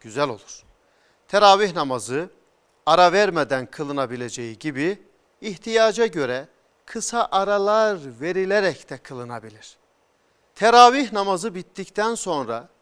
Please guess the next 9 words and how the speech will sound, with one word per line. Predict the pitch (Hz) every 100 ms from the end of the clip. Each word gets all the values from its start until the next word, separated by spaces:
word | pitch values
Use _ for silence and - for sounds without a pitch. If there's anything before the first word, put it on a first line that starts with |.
| _ _ _ _
kısa | - 226 262 202
bir | 175 113
duanın | 151 165 170 208
ardından | 185 143 113 123 120 147 190 185 _ _ _ _ _ 208
vitir | 214 202 143
namazı | 143 127 110 113
da | 151 190 190 _ _ _
cemaatle | - 120 117 107 - 165
kılınır. | - 139 110 - -